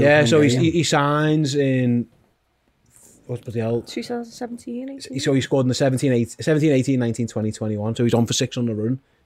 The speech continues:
Speaker 1: Good maths again by me. You wouldn't put it past him in that form, scoring against Fulham.
Speaker 3: No, you wouldn't. I just, sorry, I was just taken away by your maths
Speaker 1: Honestly,
Speaker 3: there.
Speaker 2: Yeah,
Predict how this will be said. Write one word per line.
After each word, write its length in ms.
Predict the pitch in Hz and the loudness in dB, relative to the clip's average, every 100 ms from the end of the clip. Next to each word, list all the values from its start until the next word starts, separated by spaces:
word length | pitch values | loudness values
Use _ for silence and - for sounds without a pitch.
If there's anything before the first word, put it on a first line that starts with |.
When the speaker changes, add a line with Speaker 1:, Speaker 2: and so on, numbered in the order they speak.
| - | -6
Speaker 1:
Good 120 | 117 | -2
maths 220 | 107 101 - | -2 -4 -2
again 160 | 101 | 0
by 140 | 107 107 | 2 2
me. 220 | 104 113 _ - - - | 2 0 _ -20 -10 0
You 80 | 143 | 2
wouldn't 140 | 151 | 4
put 80 | 156 | 2
it 60 | |
past 240 | 143 123 156 | 2 0 0
him 60 | |
in 60 | 147 | 2
that 140 | 131 | 0
form, 260 | - 151 143 | 2 2 2
scoring 240 | - 143 | 2 2
against 200 | 135 123 | 2 0
Fulham. 320 | - 113 131 107 _ _ _ _ _ _ _ _ _ _ _ 220 | 0 0 0 -4 _ _ _ _ _ _ _ _ _ _ _ 0
Speaker 3:
No, 160 | 233 | 0
you 180 | 240 247 | 2 2
wouldn't. 320 | 247 247 262 | 2 2 0
I 180 | 285 262 | 2 2
just, 160 | 277 - | 0 0
sorry, 200 | 240 220 | 4 4
I 60 | |
was 140 | 214 214 | 2 -2
just 200 | 240 - _ _ | -4 -8 _ _
taken 300 | - 247 226 | 2 2 4
away 220 | 226 190 | 2 2
by 180 | 196 208 | 2 2
your 200 | 208 202 | 2 2
maths 400 | 196 180 - - 233 | 0 -2 -4 -2 2
Speaker 1:
Honestly, 360 | 220 196 127 | 4 4 2
Speaker 3:
there. 160 | - | 0
Speaker 2:
Yeah, 60 | 131 | -2